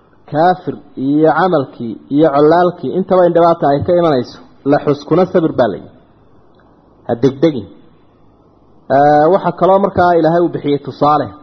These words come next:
Nabiga la leeyahay calayhi salaatu wasalaam, tusaalaha kuu noqdeen, walaalahaagii kaa horreeyey, dacwaddii iyo diinta hortaa soo waday, ee kifaaxan iyo noloshan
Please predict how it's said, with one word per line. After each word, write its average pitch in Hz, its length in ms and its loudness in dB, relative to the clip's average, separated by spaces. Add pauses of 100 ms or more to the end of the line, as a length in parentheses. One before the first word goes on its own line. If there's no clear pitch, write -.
(680)
Nabiga 147 320 2
la 143 120 2
leeyahay 156 240 2
calayhi 143 220 -4
salaatu 151 360 -2
wasalaam, 139 360 -2
tusaalaha 127 480 -2
kuu 135 180 -6
noqdeen, 127 380 0 (560)
walaalahaagii 120 600 0
kaa 139 200 0
horreeyey, 143 520 2 (440)
dacwaddii 147 440 2
iyo 147 100 4
diinta 143 340 -2
hortaa 123 320 0
soo 143 260 0
waday, 156 260 4 (640)
ee 139 120 2
kifaaxan 147 720 -4
iyo 135 320 -2 (800)
noloshan 131 460 -2